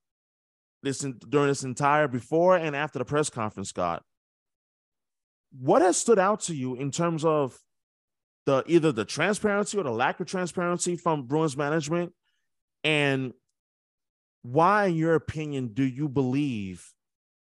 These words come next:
that this is something that isn't going to be as simple to get, uh, to walk away from, even if the Bruins were able to say, "Hey, you know what? We're gonna just rip up the contract and just walk away overnight"?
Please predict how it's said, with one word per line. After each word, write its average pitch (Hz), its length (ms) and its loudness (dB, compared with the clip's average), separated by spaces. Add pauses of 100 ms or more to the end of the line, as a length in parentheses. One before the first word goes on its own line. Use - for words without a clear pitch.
(200)
that 127 340 2
this 165 320 0
is 165 100 -2
something 156 500 -2
that 127 260 0
isn't 151 360 -2
going 143 280 0
to 143 160 -8
be 135 240 -4
as 120 160 -6
simple 160 640 0
to - 180 -8
get, 117 380 -2
uh, 127 100 0
to 131 140 -2
walk 131 340 2
away 127 360 -2
from, 110 460 -6 (640)
even 196 480 2
if 160 240 2 (640)
the 147 80 0
Bruins 143 360 0
were 143 60 0
able 143 240 -2
to 135 160 -8
say, 131 200 -2
"Hey, 143 140 0
you 135 160 -2
know 156 160 2
what? 147 240 4
We're 143 140 0
gonna 135 400 -4 (560)
just 120 200 -4
rip 135 120 4
up 147 140 2
the 135 100 -6
contract 131 500 -2
and 120 80 -8
just 107 160 -6
walk 123 320 2
away 120 240 0
overnight"? 92 580 -6